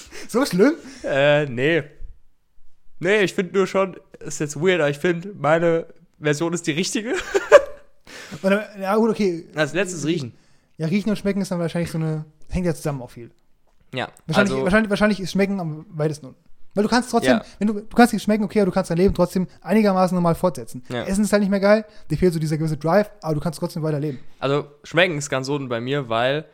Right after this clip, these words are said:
Speaker 2: okay, erstmal, wenn du nicht riechen kannst, kannst du ja auch schon zum Teil nicht schmecken und riechen
Speaker 1: Hm.
Speaker 2: kannst dann trotzdem noch riechen.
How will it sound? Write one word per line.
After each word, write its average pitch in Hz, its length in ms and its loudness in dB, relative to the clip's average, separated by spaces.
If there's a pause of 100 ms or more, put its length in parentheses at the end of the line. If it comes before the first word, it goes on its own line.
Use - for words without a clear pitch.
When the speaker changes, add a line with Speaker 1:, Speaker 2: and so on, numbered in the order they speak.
(800)
Speaker 2:
okay, 139 240 -2
erstmal, 147 340 0
wenn 127 120 -2
du 127 60 -4
nicht 123 140 -10
riechen 151 200 -4
kannst, 139 240 -4
kannst 135 200 -6
du 127 40 -4
ja 107 60 -2
auch 135 140 0
schon 151 280 -10
zum 131 120 -10
Teil 143 200 -4
nicht 143 140 -8
schmecken 151 260 -6
und 127 120 -10
riechen 139 140 -6
Speaker 1:
Hm. 131 60 -10
Speaker 2:
kannst 127 160 -12
dann 123 80 -8
trotzdem 123 220 -12
noch 101 120 -10
riechen. 147 240 -6